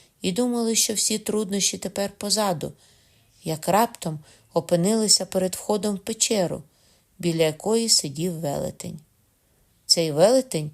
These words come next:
мав звичку зводити своїми софізмами бідних пілігримів.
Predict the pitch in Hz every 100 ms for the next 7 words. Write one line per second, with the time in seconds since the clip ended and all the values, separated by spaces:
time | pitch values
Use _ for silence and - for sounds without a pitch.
0 | - _ _ 165 208 247 - 180 233 -
1 | - 214 - 180 170 220 220 208 190 -
2 | 180 190 196 185 - 165 - 214 208 190
3 | 185 185 - - - _ 175 233 220 214
4 | - 185 185 170 175 160 139 -